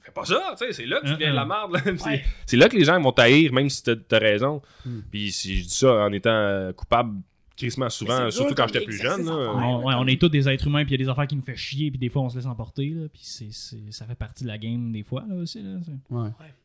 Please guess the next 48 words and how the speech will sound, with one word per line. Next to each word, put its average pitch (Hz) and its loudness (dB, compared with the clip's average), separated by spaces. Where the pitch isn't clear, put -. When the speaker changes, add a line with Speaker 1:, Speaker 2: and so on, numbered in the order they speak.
Speaker 4:
Ouais, 175 2
mais 151 4
en 127 6
fait, 202 6
tu 127 -2
sais, 202 6
au 170 10
final, 156 4
euh, 110 4
c'est - -2
positif 139 6
pour 120 2
tout - 2
le 123 4
monde, 156 0
là, 175 2
de, 117 -2
d'avoir 110 6
appris, 120 0
là, 147 -2
tu 147 -8
sais. 160 -10
Dans 110 -8
le - -4
Speaker 1:
Oui. 135 -2
Speaker 4:
sens 170 2
de, 151 10
on 131 6
se - 4
débat, 156 8
puis, 135 6
euh, 120 4
on 123 0
n'est 131 4
pas - 4
d'accord 156 -2
sur 151 -4
le 131 -4
même 139 0
point, 170 0
toi 143 -8
puis 135 -10
moi, 160 -4
Xav, 151 -8
puis 139 -2
à 117 -6
la 120 -8
fin, 180 -2